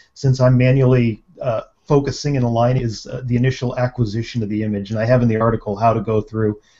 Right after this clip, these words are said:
how to actually get it centered, get it focused, get it aligned, run the video, and it's, uh, it's, it's fun.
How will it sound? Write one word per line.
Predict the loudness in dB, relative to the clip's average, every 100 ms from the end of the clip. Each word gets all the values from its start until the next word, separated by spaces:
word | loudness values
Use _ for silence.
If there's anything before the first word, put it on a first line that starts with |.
| _
how | -2 2 4
to | 4
actually | 2 0 -2 -2 0 -2 -6 _ _ _
get | 2 2
it | 2
centered, | 0 2 2 2 -2
get | 0 0
it | 0
focused, | 0 0 0 -2 -6 -4
get | -2 -2
it | -2
aligned, | -2 -2 -2 -4 -4
run | -2 0
the | 0
video, | -2 -4 -2 -2 -2 -2 -4
and | -6 -8
it's, | -8 -8
uh, | -6 -6
it's, | -6 -8 -8
it's | -10 -2
fun. | 0 0 -2